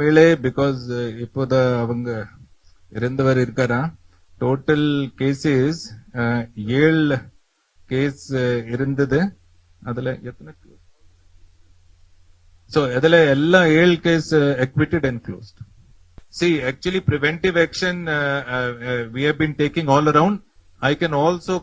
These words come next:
confirm, and just, uh, that figure is not, uh, in my hand, but the m-, murder cases compared to last year, uh, have actually, uh, come down. First, uh,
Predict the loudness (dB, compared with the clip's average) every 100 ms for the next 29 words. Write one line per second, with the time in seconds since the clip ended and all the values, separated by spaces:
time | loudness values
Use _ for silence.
0 | -4 -4 -4 -6 -6 -8 -4 -4 -4 -10
1 | -10 -12 -12 -10 -8 -8 -10 -12 -12 -12
2 | -8 -6 -4 -6 -12 -14 -12 -8 -8 -4
3 | -4 -4 -6 -12 _ _ _ _ _ -14
4 | -12 -10 -8 -10 -12 -16 -8 -6 -4 -6
5 | -4 -4 0 0 0 -2 -4 -2 0 0
6 | 2 4 2 2 2 4 4 4 2 -4
7 | 2 4 4 2 4 6 6 0 -18 -20
8 | -20 _ -4 0 0 0 -2 -2 -2 -4
9 | 0 0 2 2 0 -4 -6 -8 -4 0
10 | 2 2 0 -4 _ -12 -12 -12 -10